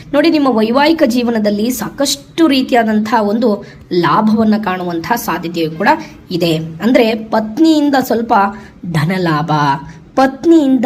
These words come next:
ಧನ ಸಹಾಯ ದೊರೆಯುವಂತಹ ಸಾಧ್ಯತೆಯು ಕೂಡ ಇದೆ.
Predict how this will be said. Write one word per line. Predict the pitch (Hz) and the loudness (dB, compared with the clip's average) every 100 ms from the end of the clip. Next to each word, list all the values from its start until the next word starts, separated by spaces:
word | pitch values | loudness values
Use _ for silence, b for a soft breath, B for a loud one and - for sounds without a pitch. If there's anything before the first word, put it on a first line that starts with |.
| 247 240 180 | 0 0 -4
ಧನ | 175 180 | -4 -4
ಸಹಾಯ | 208 190 196 185 185 | -4 -6 -6 -6 -6
ದೊರೆಯುವಂತಹ | 180 175 170 160 160 160 254 | -8 -6 -2 0 -2 -2 -4
ಸಾಧ್ಯತೆಯು | 262 147 160 160 143 143 | -2 -4 -6 -6 -6 -6
ಕೂಡ | 175 247 294 B B B | -2 -2 -2 B B B
ಇದೆ. | 170 165 | -2 0